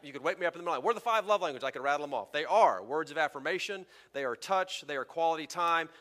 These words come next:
I'm gonna forget them. Uh, they are gifts, and they are acts of service. Okay, apparently I don't have them. And I knew nothing about this when I got married.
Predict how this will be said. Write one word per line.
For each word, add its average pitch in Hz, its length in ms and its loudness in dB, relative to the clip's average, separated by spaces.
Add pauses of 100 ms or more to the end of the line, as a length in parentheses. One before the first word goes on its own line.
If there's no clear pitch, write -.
I'm 127 100 -10
gonna 143 160 -4
forget 139 360 -8
them. 165 240 -2
Uh, 131 220 4
they 131 120 0
are 123 80 0
gifts, 190 460 0
and 139 120 -6
they 143 60 2
are 139 80 4
acts 147 340 2
of 147 80 -8
service. 143 520 2
Okay, 131 300 -2 (120)
apparently 143 240 -4
I 123 40 -2
don't 143 200 0
have 127 200 2
them. 101 180 -4 (580)
And 175 600 0
I 156 180 4
knew 185 140 2
nothing 185 320 2
about 220 320 2
this 220 260 0
when 202 100 -2
I 185 80 2
got 175 220 2
married. 170 380 2